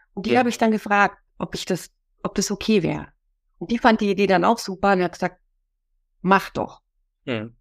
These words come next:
Speaker 1: Dann habe ich mich hingestellt und dann saß da schon länger, ich hab den schon gesehen,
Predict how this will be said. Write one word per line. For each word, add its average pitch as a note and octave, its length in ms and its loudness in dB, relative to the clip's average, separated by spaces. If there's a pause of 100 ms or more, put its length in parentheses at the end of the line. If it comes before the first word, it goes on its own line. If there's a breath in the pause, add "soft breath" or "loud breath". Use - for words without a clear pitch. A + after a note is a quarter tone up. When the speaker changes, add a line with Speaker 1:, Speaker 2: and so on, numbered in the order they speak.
Speaker 1:
Dann F#3 160 0
habe G3 140 4
ich G3 120 -4
mich F#3 140 -8
hingestellt C#4 680 2 (1700)
und G3 140 -2
dann G#3+ 180 4
saß A3 460 4
da B3 120 4
schon G#3+ 180 0
länger, A3 260 4
ich C#4 100 -6
hab A3 120 -4
den G#3+ 140 4
schon G3 160 -2
gesehen, F#3+ 400 2